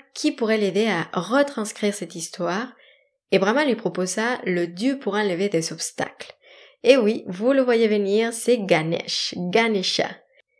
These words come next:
Et grâce à Ganesh, Vyasa récita l'histoire du Mahabharata pendant trois ans, et même si une des forces de Ganesh a dû être cassée pour assurer la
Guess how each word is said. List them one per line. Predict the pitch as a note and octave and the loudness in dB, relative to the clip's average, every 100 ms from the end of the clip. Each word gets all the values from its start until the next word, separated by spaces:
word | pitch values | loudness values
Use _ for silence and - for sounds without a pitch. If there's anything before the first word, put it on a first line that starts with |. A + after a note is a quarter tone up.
| _ _ _ _ _ _ G#3+ | _ _ _ _ _ _ 2
Et | G#3+ G#3+ - _ - | 4 2 -10 _ -8
grâce | G#3+ C#4+ D4+ B3+ | -2 0 0 0
à | |
Ganesh, | F3 E3+ C#4 D#4 A3 - - - | 0 0 0 0 0 -4 -8 -8
Vyasa | E3+ G3 G3+ G#3 | 0 2 2 0
récita | D4 G#3+ F#3+ G#3+ B3 B3+ | 0 -2 -2 -4 -4 -4
l'histoire | F#3 E3+ - - D4 | -6 -6 -6 -4 -2
du | A3+ | -2
Mahabharata | G3+ G3+ G3+ F3+ F3 E3+ B3 | 0 0 0 -2 -4 -4 -6
pendant | B3+ F#3 E3+ E3 E3 | -6 -6 -6 -8 -10
trois | - - E4 D4 - | -16 -4 -2 -2 -4
ans, | E3 - _ _ _ _ _ _ _ - | -6 -8 _ _ _ _ _ _ _ 0
et | |
même | F#3+ A3+ | 6 8
si | A#3 - F3 - | 6 0 -4 -2
une | A3 | 0
des | G3 G#3 | 2 0
forces | C#4+ C4 | 0 0
de | G3+ | 0
Ganesh | F#3+ F#3+ F3+ - - | -2 0 -2 -4 -4
a | E3+ | -4
dû | E3 G3 B3 | -4 0 2
être | G#3+ - | 2 -2
cassée | E3+ E3+ - F#3 F3+ | -4 -6 -2 -4 -4
pour | - E3 - | -6 -8 -6
assurer | - C4 B3+ G#3+ F#3+ | -2 0 0 -2 -2
la | F3 F#3 | -2 -4